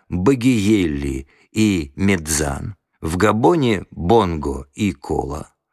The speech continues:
в Центральной Африке – Ака и Бензеле –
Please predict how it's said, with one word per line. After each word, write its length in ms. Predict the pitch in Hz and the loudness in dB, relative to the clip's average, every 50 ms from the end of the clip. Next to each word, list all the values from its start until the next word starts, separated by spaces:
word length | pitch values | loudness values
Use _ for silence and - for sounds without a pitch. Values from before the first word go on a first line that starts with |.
| _ _ _ _ _ _ _ _ _ | _ _ _ _ _ _ _ _ _
в 120 | - - | -10 -4
Центральной 520 | - - 143 135 - 151 156 156 135 120 113 | 0 2 2 2 2 2 2 2 2 0 0
Африке – 640 | - 98 90 - - 85 80 - - 82 80 73 - _ | 2 0 0 0 -2 -4 -4 -4 -4 -4 -4 -4 -6 _
Ака 600 | - 113 120 101 80 - - 76 73 69 69 - _ | 0 2 2 2 2 0 -4 -4 -4 -4 -6 -10 _
и 300 | - 107 104 98 82 - _ _ _ | -2 0 0 0 -2 -4 _ _ _
Бензеле – 1120 | - 95 101 98 92 104 98 90 87 87 85 78 85 90 87 85 87 90 110 117 143 160 | -2 -2 -2 0 2 0 0 2 0 -2 -2 0 0 0 2 2 2 2 0 0 -2 -6